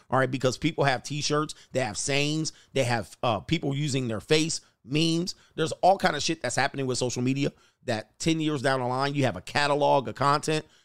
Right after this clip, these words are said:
Ten years down the line, shit's gonna come up, all right? Um, in the music business, gonna ha-,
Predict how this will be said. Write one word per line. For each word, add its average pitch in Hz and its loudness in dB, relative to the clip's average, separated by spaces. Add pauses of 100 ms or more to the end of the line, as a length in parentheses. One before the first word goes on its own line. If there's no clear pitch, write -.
(120)
Ten 175 4
years 196 4
down 196 6
the 190 4
line, 190 4
shit's 170 2
gonna 165 0
come 165 2
up, - 2 (1000)
all 120 2
right? 123 2 (360)
Um, 127 2
in 127 2
the 123 2
music 156 2
business, 151 0
gonna 139 2
ha-, 135 0